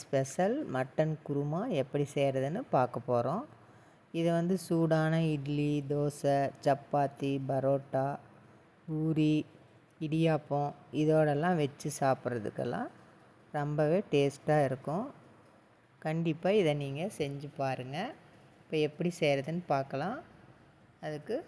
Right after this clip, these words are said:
ஸ்டவ்ல ஒரு கடாய் வச்சிருக்கேன். அதுல ஒரு டேபிள் ஸ்பூன் எண்ணெய் சேர்த்துக்கிட்டு, ஒரு பெரிய வெங்காயம் கட் பண்ணி சேர்த்துருக்கேன், மூணு பச்சை மிளகா சேர்த்துருக்கேன். இதை நல்லா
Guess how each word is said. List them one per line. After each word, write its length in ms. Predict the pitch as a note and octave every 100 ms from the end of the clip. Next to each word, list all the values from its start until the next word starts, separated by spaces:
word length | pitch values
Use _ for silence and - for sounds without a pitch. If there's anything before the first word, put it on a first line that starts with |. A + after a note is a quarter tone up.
| - -
ஸ்டவ்ல 460 | - D#3 D#3+ F3 E3+
ஒரு 80 | D#3+ D3+
கடாய் 320 | D3 D3+ D3
வச்சிருக்கேன். 520 | C#3 D3+ - F3+ A3+ F4 - - - - _ _ _ _ _ _ _ _ _ _ _ _ _ _ -
அதுல 260 | E3+ D#3+ F#3 G3+
ஒரு 120 | D#3+ D#3 D#3
டேபிள் 280 | D#3 D#3 E3
ஸ்பூன் 260 | - D3+ D3
எண்ணெய் 240 | C#3+ D3+ D#3
சேர்த்துக்கிட்டு, 500 | D3 C3+ C3 C#3 A3 E4 - - - - - - E3
ஒரு 180 | E3 E3
பெரிய 280 | D#3+ D#3 E3+ F3
வெங்காயம் 500 | D#3 C#3+ C#3+ E3+ C#4+ F3+
கட் 200 | C3+ -
பண்ணி 180 | C#3 F3 -
சேர்த்துருக்கேன், 640 | B2+ - B2+ B2+ F3+ C#4+ G#3+
மூணு 200 | D#3 D#3 C#3+ C#3+
பச்சை 240 | C3+ - D#3+
மிளகா 280 | D3+ C#3+ D#3 -
சேர்த்துருக்கேன். 600 | B2+ - B2+ - E3 C#4+ - - - - - - - - - - - -
இதை 160 | D#3+ E3+ F3+
நல்லா 220 | D3+ E3